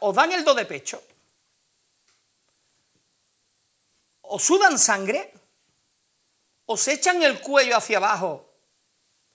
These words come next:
y se ponen el mono de faena, o no vamos a ningún lado.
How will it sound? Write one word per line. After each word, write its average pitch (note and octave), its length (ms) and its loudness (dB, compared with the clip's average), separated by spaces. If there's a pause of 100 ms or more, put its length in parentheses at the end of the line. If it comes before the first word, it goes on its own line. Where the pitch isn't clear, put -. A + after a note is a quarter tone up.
(840)
y A#3+ 80 -4
se A#3+ 160 2
ponen D#4+ 260 2
el C#4+ 120 0
mono B3+ 240 -4
de G3 80 -2
faena, F3 460 -6 (1900)
o A#3 80 -4
no D#4 100 2
vamos F4 180 2
a F4 40 -2
ningún E4 220 -2
lado. D4 200 2